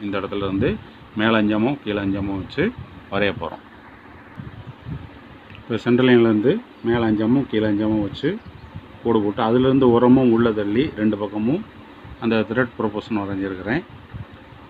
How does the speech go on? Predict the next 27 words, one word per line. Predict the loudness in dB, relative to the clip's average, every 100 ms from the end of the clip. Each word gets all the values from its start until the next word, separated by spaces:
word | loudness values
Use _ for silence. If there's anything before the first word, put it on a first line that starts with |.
| 0
இந்த | 4 6
எட்ஜுக்கு | 8 6 4 0 2
வெளியே | 4 6
ஒரு | 6 4
பத்து | -2 2
mm | 4 4 4
நீட்டி | 2 0
விட்டுருக்கிறேன். | -2 -6 -6 -6 -6 -10 -16 -6
நீட்டி | -2 0
விட்டு | 0 0 2 2 0 -12 -20 -20 -20 -12 0
இந்த | 2 4
மாதிரி | 4 4 4 2 -2 -18 -20 -16 -4
ஒரு | 0 0 0 0
chambering | 0 2 0 -2
கொடுத்துருக்குறோம். | -8 -12 -12 -10 -10 -12 -20 -20 -20 -20 -20 -4
இந்த | 2 4
இடத்துல | 6 4 4 2 0 -6 -18 -20 -20 -20 -6
ஒரு, | 0 2 4 4
ஒரு | 6
mm | 6 4 2 -4 -18 -20 -20 -20 -20 -20 -20 -20 -20 -18 -2
gap | 2 4 4
இருக்கிற | 2 0
மாதிரி | 0 -2 0 -2 -2 -10 -20 -20 -20 -8 2
ஒரு | 6 8
மூணு | 8 8
mm | 6 4 4
ஆழத்துக்கு | 0 -2 -4 -2